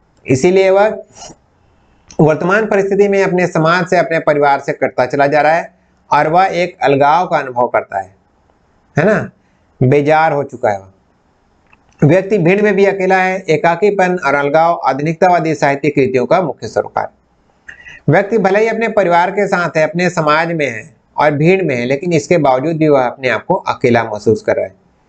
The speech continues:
तो एकाकीपन और अलगाव, समाज से अलगाव, परिवार से अलगाव, भीड़ से अलगाव,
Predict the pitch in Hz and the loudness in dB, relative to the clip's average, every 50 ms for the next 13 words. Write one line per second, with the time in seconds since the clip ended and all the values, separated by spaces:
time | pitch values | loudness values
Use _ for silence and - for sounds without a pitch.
0 | _ _ _ _ - 160 170 175 170 160 156 165 160 160 160 208 208 202 196 202 | _ _ _ _ -2 -2 0 0 0 0 0 2 0 0 2 0 0 0 2 0
1 | 196 196 202 196 190 170 165 - - 156 156 139 156 156 147 135 120 113 - - | 0 0 0 -2 0 0 0 2 2 0 0 2 2 2 2 2 -2 -4 -4 -4
2 | 139 143 151 156 151 - - 156 147 139 143 139 139 135 135 - 147 143 139 147 | -2 0 0 0 0 0 -2 -2 0 2 2 2 2 2 0 0 0 2 4 4
3 | 151 156 151 - 160 151 143 131 139 135 135 135 131 123 123 131 151 160 156 - | 2 2 0 0 -2 -2 0 2 2 2 2 2 0 0 -2 -2 0 0 0 0
4 | 156 147 143 147 139 135 135 135 - | 0 0 2 2 2 2 0 -2 -6